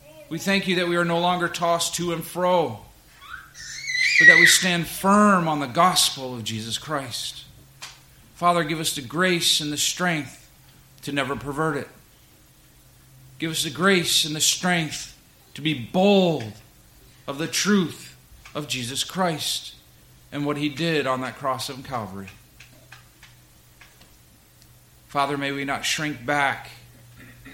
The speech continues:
in the face of adversity. May we not shrink back in the face of persecution,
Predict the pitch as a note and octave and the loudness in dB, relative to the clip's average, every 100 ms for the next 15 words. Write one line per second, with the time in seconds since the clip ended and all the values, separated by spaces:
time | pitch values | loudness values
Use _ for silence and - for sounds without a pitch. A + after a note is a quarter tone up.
0 | - C3+ - C3+ A#2+ - B2+ A#2+ C#3 D3 | -10 -8 -6 -2 -2 -4 -6 -6 -2 -2
1 | - B2 A2+ F#2 - - - - - - | -2 -4 -6 -10 -16 -20 -20 -20 -20 -20
2 | - - - - - - - - - - | -20 -20 -20 -20 -20 -20 -20 -20 -20 -20
3 | - C#3+ D3+ D3 - F3 D#3 A#2+ D3+ D#3 | -10 -6 -4 -2 -4 -4 -6 -2 2 4
4 | D3+ D3 C3+ - C3+ C3 C3 B2 C3 - | 2 -2 -10 -6 -6 -6 -8 -10 -8 -8
5 | - D#3 D#3 - A#2+ | -8 -8 -4 -4 -4